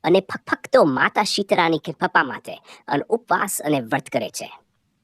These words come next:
કથાની શીખ, શીતળા માતાની કથા માનવ જાતને શીખ આપે છે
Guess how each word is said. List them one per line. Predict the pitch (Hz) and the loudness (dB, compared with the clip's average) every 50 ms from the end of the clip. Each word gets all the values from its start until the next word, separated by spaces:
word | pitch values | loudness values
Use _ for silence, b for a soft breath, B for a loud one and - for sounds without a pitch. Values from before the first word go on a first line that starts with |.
| _ _ _ _ _ _ _ _ _ _ _ _ _ _ _ _ _ _ _ _ _ _ _ _ _ _ _ _ _ _ _ _ _ _ _ _ _ _ _ _ _ _ _ _ _ _ _ _ _ _ _ _ _ _ _ _ _ _ _ _ _ - 160 | _ _ _ _ _ _ _ _ _ _ _ _ _ _ _ _ _ _ _ _ _ _ _ _ _ _ _ _ _ _ _ _ _ _ _ _ _ _ _ _ _ _ _ _ _ _ _ _ _ _ _ _ _ _ _ _ _ _ _ _ _ -6 -6
કથાની | - - - - - 262 240 - - - | -6 -4 -2 -2 0 0 -2 -4 -4 -6
શીખ, | - - - 220 233 - | -10 -8 -6 -6 -6 -6
શીતળા | - - - - 220 214 - 226 214 233 214 | -6 -6 -4 -4 -4 -2 0 2 4 4 4
માતાની | 196 170 160 - - 175 170 170 160 | 4 2 2 2 2 2 4 2 2
કથા | - - 151 - - 180 165 | 0 -4 -6 -2 0 0 0
માનવ | 139 131 127 - 160 185 180 | 0 -2 -4 0 0 2 2
જાતને | 147 160 147 143 - 151 151 135 | 2 2 0 0 0 -2 -2 -2
શીખ | - - 180 170 - - | -2 0 -2 0 0 -2
આપે | 104 - - - | -4 -4 -6 -10
છે | - - - - - _ | -10 -12 -12 -14 -18 _